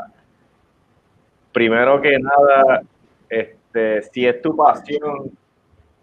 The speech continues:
síguelo. O sea, no, no importa qué, qué es lo que está sucediendo. Yo, yo cambié mi carrera después de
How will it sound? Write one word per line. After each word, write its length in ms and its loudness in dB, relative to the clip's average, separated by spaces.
síguelo. 680 -4
O 840 -20
sea, 180 -4
no, 220 -10
no 80 -10
importa 920 0
qué, 260 0
qué 200 -12
es 80 -2
lo 100 0
que 60 -2
está 140 -2
sucediendo. 680 0
Yo, 140 -2
yo 120 -4
cambié 280 0
mi 120 -6
carrera 720 0
después 320 -4
de 1120 2